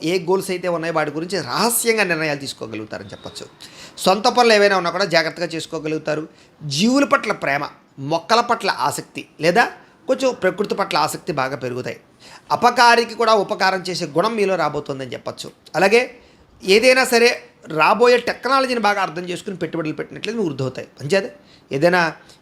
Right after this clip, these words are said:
ఈ ప్రస్తుతం చూడండి, ఇప్పుడు ఎలక్ట్రికల్ ఛార్జింగ్ స్టేషన్స్ అవ్వచ్చు, ఎలక్ట్రికల్ విద్యుత్ వాహనాలకు సంబంధించినటువంటి వ్యవస్థ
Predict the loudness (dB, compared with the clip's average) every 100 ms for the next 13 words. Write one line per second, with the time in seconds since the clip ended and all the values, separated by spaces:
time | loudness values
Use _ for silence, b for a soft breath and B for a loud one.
0 | -14 -6 -6 -2 -2 -2 -2 -2 0 0
1 | 0 -2 -2 0 -2 -4 -6 -4 -4 -4
2 | -4 -6 -6 -10 -6 -4 -2 -2 -4 -2
3 | -6 -4 -2 0 -2 -4 -4 -6 -4 -6
4 | -8 -8 -8 -10 -6 -6